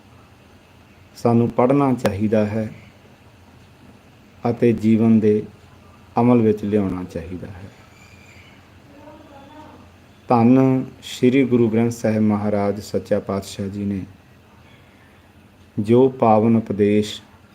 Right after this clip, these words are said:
ਸਾਨੂੰ ਸਭਨਾਂ ਨੂੰ ਦ੍ਰਿੜ ਕਰਾਇਆ ਹੈ, ਉਸ ਪਾਵਨ ਉਪਦੇਸ਼ ਨੂੰ ਸਮਝਣਾ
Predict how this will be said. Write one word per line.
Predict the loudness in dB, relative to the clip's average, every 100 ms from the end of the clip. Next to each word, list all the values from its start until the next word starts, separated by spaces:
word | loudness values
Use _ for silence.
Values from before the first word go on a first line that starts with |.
| -20 -20 -20 _ _ -20 _ -20 _ _ -8
ਸਾਨੂੰ | 0 2 2
ਸਭਨਾਂ | 0 0 2 2 2
ਨੂੰ | 2
ਦ੍ਰਿੜ | 2 2
ਕਰਾਇਆ | 2 -4 -2 -4
ਹੈ, | -6 -12 -16 -18 -20 _ _ -20 -20 _ _ -20 -20 -20 -20 _ -20 -20 0
ਉਸ | 4 4 4 -6
ਪਾਵਨ | 0 4 4 4 2 0 -6 -18 -20 -20 -20 -20 -8 -6
ਉਪਦੇਸ਼ | -2 0 4 6 4 2
ਨੂੰ | 2 2 0 -4 -18 -20 -20 _ _ _ _ -20 -20
ਸਮਝਣਾ | -20 -2 0 2 0 -2 -4